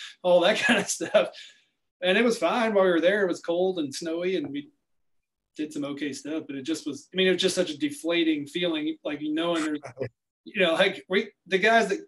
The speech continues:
Speaker 1: blew up freaking New York City and killed a bunch of Americans are five thousand miles from where we are, and we're over here watching smugglers cross the Albanian Kosovo border.
Speaker 2: Did you guys get to do any ops, though, while you were there?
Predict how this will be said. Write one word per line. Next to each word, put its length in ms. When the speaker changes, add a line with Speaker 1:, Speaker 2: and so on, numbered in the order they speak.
Speaker 1:
blew 400
up 220
freaking 220
New 80
York 200
City 460
and 140
killed 220
a 20
bunch 180
of 60
Americans 420
are 220
five 340
thousand 320
miles 380
from 160
where 160
we 240
are, 320
and 100
we're 200
over 120
here 260
watching 380
smugglers 560
cross 340
the 160
Albanian 520
Kosovo 320
border. 380
Speaker 2:
Did 140
you 60
guys 240
get 160
to 60
do 160
any 200
ops, 260
though, 200
while 120
you 120
were 100
there? 300